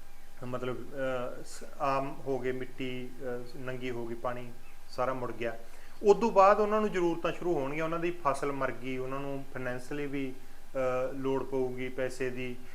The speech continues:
ਉਹਨਾਂ ਦੀ, ਅਹ, ਮੰਨ ਲਓ ਵੀ ਬਾਣ ਉੱਚੇ ਨੀਵੇਂ ਹੋ ਗਏ, ਮਿੱਟੀ ਖੋਰ ਕੇ ਲਿਆ ਕੇ ਦਰਿਆ ਨੇ ਸਿੱਟਤੀ ਜਾਂ ਕਿਤੇ ਦਰਿਆ ਨੇ ਟੋਏ ਪਾਤੇ ਉਹਨੂੰ ਪੱਧਰਾ ਕਰਕੇ, ਅਹ, ਕਣ-,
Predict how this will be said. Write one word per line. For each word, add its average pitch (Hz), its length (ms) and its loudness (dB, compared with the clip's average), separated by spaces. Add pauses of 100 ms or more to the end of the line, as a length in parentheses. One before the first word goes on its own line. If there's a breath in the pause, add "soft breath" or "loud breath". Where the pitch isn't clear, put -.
(200 loud breath)
ਉਹਨਾਂ 156 180 4
ਦੀ, 165 300 4
ਅਹ, 139 300 4
ਮੰਨ 143 140 2
ਲਓ 139 80 2
ਵੀ 143 80 0
ਬਾਣ 135 360 2
ਉੱਚੇ 151 280 -2
ਨੀਵੇਂ 135 260 -2
ਹੋ 127 140 -2
ਗਏ, 131 100 0
ਮਿੱਟੀ 131 320 -2
ਖੋਰ 127 280 0
ਕੇ 139 120 -4
ਲਿਆ 147 140 0
ਕੇ 143 100 -2
ਦਰਿਆ 131 260 2
ਨੇ 123 100 -2
ਸਿੱਟਤੀ 120 400 -4
ਜਾਂ 135 120 0
ਕਿਤੇ 135 200 -4
ਦਰਿਆ 127 280 2
ਨੇ 127 80 -2
ਟੋਏ 127 280 -2
ਪਾਤੇ 120 340 -2
ਉਹਨੂੰ 127 200 -4
ਪੱਧਰਾ 139 340 0
ਕਰਕੇ, 127 500 -2
ਅਹ, - 600 -4
ਕਣ-, 127 220 0